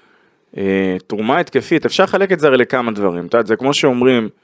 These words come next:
היה לשחקן, אה, ארבעה אסיסטים, שלושה עיבודי כדור. אז את אומרת, "אוקיי, זה לא כזה טוב."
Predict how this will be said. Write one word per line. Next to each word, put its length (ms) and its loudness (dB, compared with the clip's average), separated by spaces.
היה 120 0
לשחקן, 840 -2
אה, 60 -2
ארבעה 360 0
אסיסטים, 680 -2
שלושה 340 0
עיבודי 300 0
כדור. 320 -4
אז 120 -12
את 80 -6
אומרת, 260 -2
"אוקיי, 220 -2
זה 120 -6
לא 120 2
כזה 220 -4
טוב." 280 -4